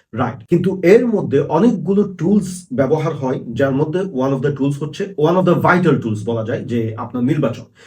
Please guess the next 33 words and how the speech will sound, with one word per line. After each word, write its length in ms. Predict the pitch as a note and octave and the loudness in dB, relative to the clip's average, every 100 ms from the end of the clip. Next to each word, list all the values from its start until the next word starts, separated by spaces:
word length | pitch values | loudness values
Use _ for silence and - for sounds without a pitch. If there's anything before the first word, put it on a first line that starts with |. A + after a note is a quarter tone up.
| _ | _
যার 180 | B2 C3+ | -2 0
মাধ্যমে 340 | C#3 C3+ C#3+ | 0 2 2
মানুষ 380 | C3+ B2 A#2+ - | 2 0 -4 -4
রিপ্রেজেন্টেটিভ 640 | B2 A2+ A#2 A2 A2 A#2+ A2 | -4 -2 -4 -4 -4 -6 -6
আপনার 180 | G#2+ | -6
সংসদে 420 | G#2+ A2+ G#2+ A#2 A2+ | -8 -8 -8 -6 -8
পাঠায়। 260 | - - - _ - _ _ _ _ C#3+ | -8 -16 -20 _ -20 _ _ _ _ -2
কিন্তু 500 | E3 D#3 E3 D#3 - | 0 4 4 4 -4
গণতান্ত্রিক 560 | C3 D#3 D3+ A#3 A3+ F#3+ | 2 4 4 2 2 0
রাজনীতিবিদরা 560 | D#3 D3 F3 F3 C#3 C#3 | -2 -2 -2 -2 -2 -2
চাতুরির 340 | B2+ D3+ E3+ | -2 0 0
মাধ্যমে 300 | D#3+ C#3+ C#3+ | 0 0 -2
এমন 200 | C3+ F3 | 0 0
একটা 160 | A3 F#3 | 0 -2
ব্যবস্থা 280 | D#3 C#3+ D3+ | -4 -4 -6
করেছে 340 | C#3 A#2 A#2+ | -6 -4 -4
যে 180 | A2+ A#2 | -2 -2
এই 360 | A#2 C3 B2+ B2+ | 0 0 0 0
নির্বাচন 480 | B2+ C3 G3 G3+ F3 | 0 2 2 2 2
এবং 300 | C3 C3 A2+ | 2 0 0
গণতন্ত্রকে 560 | B2+ B2+ G#3 G3+ F#3 | -2 0 0 0 -2
তারা 220 | C3+ C3 C3+ | -2 -2 -2
সমগোত্রীয় 640 | - E3 D3 D#3 - D3 | 0 2 2 0 -2 -2
করে 180 | A#2 G#2 | -2 -4
ফেলেছে, 240 | G#2 G#2 | -8 -6
যে 80 | A2 | -4
মানে 280 | B2 C3+ - - - | -2 -4 -6 -14 -6
এটা 240 | C3+ D#3+ | -2 -2
এমনভাবে 600 | C3+ E3 G#3 G3+ D#3 F3 | 0 4 4 4 0 -2
অঙ্গাঙ্গিভাবে 600 | - C#3+ C3 G3 G3 F#3+ E3 | 0 2 4 4 4 2 4
জড়িয়ে 280 | C#3 C#3 | 2 2
ফেলেছে, 300 | D#3+ F#3 D#3 | 0 -2 0
মানুষ 440 | C#3+ C3+ D3+ - | 0 2 0 -2